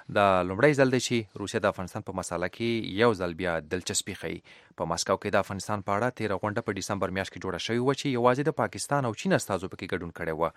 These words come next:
خو د افغانستان د حکومت لخوا ورسره سخت غبرګون ښودل شوی.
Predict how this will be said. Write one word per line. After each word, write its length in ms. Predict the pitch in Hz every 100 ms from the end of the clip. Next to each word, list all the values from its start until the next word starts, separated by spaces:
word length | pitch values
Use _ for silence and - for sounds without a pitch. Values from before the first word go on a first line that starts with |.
| - - -
خو 160 | - 95
د 60 |
افغانستان 480 | 92 90 92 - 110
د 60 | 95
حکومت 500 | 101 - 120 131 123
لخوا 220 | 113 120
ورسره 360 | 117 - 110
سخت 540 | 104 - 117 107 - -
غبرګون 440 | 131 113 131 135 147
ښودل 300 | 90 82 -
شوی. 180 | - -